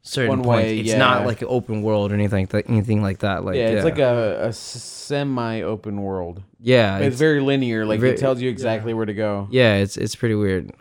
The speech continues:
Speaker 2: Yeah.
Speaker 1: But it's cool. I liked it.
Speaker 2: I mean, it's a good game, uh, especially now they've released the, uh, the P S five upgrade.
Speaker 1: Mm-hmm.
Speaker 2: So it's, it looks way better than it did before.
Speaker 1: Oh, yeah.
Speaker 3: I give,
Speaker 2: Yeah.
Speaker 3: I gave my copy away, so I can't play it anymore. I'm not gonna
Speaker 2: I
Speaker 3: buy
Speaker 2: mean,
Speaker 3: it.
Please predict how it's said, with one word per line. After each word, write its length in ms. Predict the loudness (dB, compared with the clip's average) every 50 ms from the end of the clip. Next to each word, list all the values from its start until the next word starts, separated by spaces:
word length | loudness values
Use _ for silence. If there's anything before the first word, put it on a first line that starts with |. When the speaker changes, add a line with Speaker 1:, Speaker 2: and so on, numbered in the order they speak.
| -20 -20
Speaker 2:
Yeah. 460 | -14 -12 -10 -8 -8 -8 -8 -10 -12 -14 -16 _ _
Speaker 1:
But 200 | -2 0 0 2
it's 220 | 2 2 0 0 2
cool. 180 | 4 4 4
I 120 | 6 4 2
liked 260 | 2 2 0 -2 -4
it. 120 | -12 -14 -14 _ _ _ _ _ _ _
Speaker 2:
I 80 | -2 0
mean, 160 | 2 4 4
it's 160 | 4 2 0
a 80 | -4 -4
good 200 | -2 -2 -2 -2
game, 280 | -2 -2 -2 -2 -2 -4
uh, 300 | -4 -4 -2 -2 -2 -2
especially 420 | -2 -2 -2 -2 -2 -2 -4 -4
now 280 | -4 -2 -2 -2 -2 -4
they've 200 | -4 -4 -6 -6
released 380 | -6 -6 -6 -8 -8 -10 -12
the, 200 | -12 -10 -8 -6
uh, 300 | -6 -6 -6 -8 -8 -10
the 60 | -12 -12
P 120 | -10 -10
S 100 | -10 -8
five 240 | -8 -6 -6 -6 -6
upgrade. 380 | -6 -8 -8 -8 -8 -6 -2 0
Speaker 1:
Mm-hmm. 440 | 2 2 2 2 0 -2 -6 -8 -10
Speaker 2:
So 100 | -8 -6
it's, 240 | -6 -8 -8 -14 _ _ -10
it 240 | -8 -6 -6 -6 -6
looks 320 | -6 -6 -6 -8 -10 -10
way 200 | -8 -8 -6 -6
better 320 | -6 -6 -8 -8 -8 -8 -8
than 180 | -8 -10 -10
it 120 | -10 -10 -10
did 220 | -10 -12 -12 -14
before. 480 | -18 -20 -20 _ -14 -12 -12 -12 -12 -14 -12 -6 -2
Speaker 1:
Oh, 100 | 0 0
yeah. 240 | 0 0 -2 -6 -10 -12 -16 -20 _ _ _ _ _ _ _ _ _ -14
Speaker 3:
I 100 | -12 -10
give, 200 | -8 -8 -8 -8
Speaker 2:
Yeah. 60 | -10 -16 _
Speaker 3:
I 80 | -16 -12
gave 160 | -10 -8 -8 -8
my 100 | -10 -12
copy 260 | -12 -12 -12 -10 -10
away, 200 | -10 -10 -10 -12
so 140 | -12 -14 -16
I 160 | -16 -16 -20 _ _ _ _
can't 160 | -20 -20 -20
play 120 | -20 -20
it 60 | -20 _
anymore. 160 | _ _ _ _ _ -14
I'm 80 | -10 -8
not 60 | -6
gonna 60 | -6 -6 -6
Speaker 2:
I 120 | -6 -6
Speaker 3:
buy 0 | -6
Speaker 2:
mean, 40 | -8
Speaker 3:
it. 80 | -8